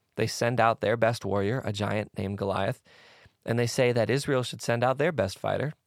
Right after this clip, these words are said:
to face off with Goliath. And the fate of the two nations would be determined by this duel. But every day for forty straight days, Goliath would come out and challenge the Israelites to fight with him. But everyone, even Israel's king, was terrified and unwilling to fight.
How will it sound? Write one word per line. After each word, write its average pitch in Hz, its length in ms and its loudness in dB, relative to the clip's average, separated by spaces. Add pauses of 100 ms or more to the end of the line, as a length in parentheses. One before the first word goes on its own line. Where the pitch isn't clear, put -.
to 110 100 -4
face 123 280 -2
off 107 180 0
with 107 140 -2
Goliath. 127 380 0
And 104 120 -2
the 104 40 -2
fate 160 280 -2
of 135 80 -2
the 110 80 -6
two - 180 -4
nations 120 560 -4 (400)
would 117 140 -4
be 120 100 -2
determined 123 480 -2
by 110 180 2
this 107 220 -4
duel. 101 320 -2
But 90 220 -4
every 160 320 2
day 110 240 0
for 98 160 -8
forty 139 340 0
straight 110 320 -2
days, 98 300 -4
Goliath 107 520 0 (320)
would - 160 -8
come 101 220 -4
out 143 300 2
and 95 120 -4
challenge 113 400 0
the - 140 -6
Israelites 104 440 -2
to - 100 -10
fight 104 200 0
with 104 160 -4
him. 101 120 -4
But 95 160 -4
everyone, 117 440 0
even 165 380 -4
Israel's 135 320 -4
king, 107 380 -6 (600)
was - 160 -2
terrified 113 540 0
and 98 100 -6
unwilling 117 380 -2
to 98 120 -10
fight. 95 260 -6